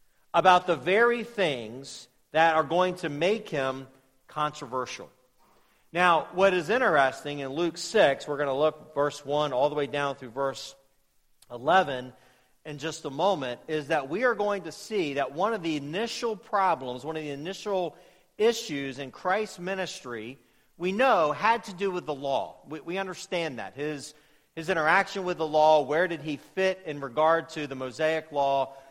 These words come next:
But one area in particular that Luke actually takes two accounts and joins them together and shows how this one particular issue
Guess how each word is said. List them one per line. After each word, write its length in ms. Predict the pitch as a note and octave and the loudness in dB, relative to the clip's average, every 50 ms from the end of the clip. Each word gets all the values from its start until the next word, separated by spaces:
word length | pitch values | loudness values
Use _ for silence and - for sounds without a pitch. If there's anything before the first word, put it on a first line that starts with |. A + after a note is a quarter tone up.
| - _ _ | -20 _ _
But 120 | - F3 E3+ | -2 -2 -2
one 440 | D3 - F#3+ A#3+ D4 D#4 D4 A#3 - - | 0 0 2 4 4 4 2 0 -4 -4
area 460 | G3+ G#3 G#3+ G#3+ G#3 G3 G3 F#3 - | 0 2 2 2 4 2 2 0 -2
in 160 | F3+ F3 F#3+ | -4 -8 -8
particular 680 | F3+ F3+ D#3 - - - G3 F3+ - - C3 C3 B2+ B2+ | -8 -10 -12 -10 -6 -6 -6 -6 -6 -6 -6 -4 -4 -2
that 320 | B2 D3 C#3+ C3+ B2+ C3 C3+ | 2 2 2 2 0 -4 -6
Luke 400 | E3+ C4 C4+ G3+ D#3 C3+ - - | -2 0 2 2 2 0 -4 -6
actually 720 | C#3 C#3 C3+ C#3 - - - D3+ C3+ C#3 C#3 C3+ C3+ A#2+ - _ _ _ _ _ _ | -4 -2 -2 -2 -2 -6 -10 -8 -6 -6 -6 -6 -6 -8 -12 _ _ _ _ _ _
takes 340 | - F#3+ F#3 F3+ - - | -2 -2 -2 -2 -4 -12
two 300 | - - - B3+ C4+ C#4 | -14 -8 -6 -6 -2 0
accounts 540 | C4 C4 - - F#3 D#3 D3+ D3 D3 - - - | -2 -2 0 -2 0 2 2 0 0 -4 -8 -10
and 160 | E3+ C#3+ B2 | -10 -10 -6
joins 400 | B2 E3 F#3+ A3 A#3 A3+ F3 E3+ | -4 -2 -2 -2 -2 -4 -6 -6
them 160 | F#3+ F#3 F3 | -8 -8 -8
together 640 | - - D3 B2+ C#3 D3+ D3 C#3 A#2+ A#2+ A#2 A2+ G#2+ - - _ _ _ _ _ - | -8 -12 -10 -4 0 2 2 2 2 0 -4 -6 -8 -10 -16 _ _ _ _ _ -10
and 160 | E3+ E3+ D#3 | -10 -8 -8
shows 480 | - - - A#3+ B3+ B3+ B3 A3 F#3 - | -8 -4 0 2 4 4 4 2 2 2
how 160 | F3 D#3+ D#3 | 2 2 2
this 380 | C#3 C3 F#3+ B3 C#4 C4+ - | 2 2 2 2 2 0 -2
one 260 | G3+ F#3 G#3+ A#3 B3 A3+ | -6 -4 -2 -2 -2 -2
particular 540 | A3 G3+ - - G#3+ G#3 G#3 G#3 F#3 F#3+ | -4 -6 -2 -2 -2 -2 -2 -2 -4 -4
issue 600 | D3+ D3 F3+ F#3 F3 - - D#3+ C#3+ C#3 C3 A#2+ | -2 -2 -2 -4 -4 -4 -6 -6 -4 -4 -4 -6